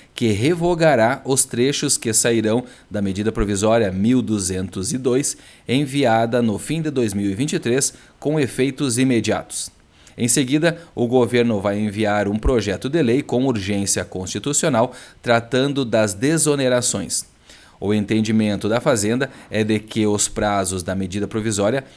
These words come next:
não serão afetados, já que a ideia é manter as discussões do perse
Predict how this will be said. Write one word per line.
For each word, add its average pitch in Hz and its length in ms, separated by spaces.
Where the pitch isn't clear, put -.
não 139 360
serão 135 380
afetados, 107 640
já 101 200
que 107 140
a 113 40
ideia 107 400
é 95 40
manter 98 420
as 95 180
discussões 110 1000
do 98 220
perse 107 600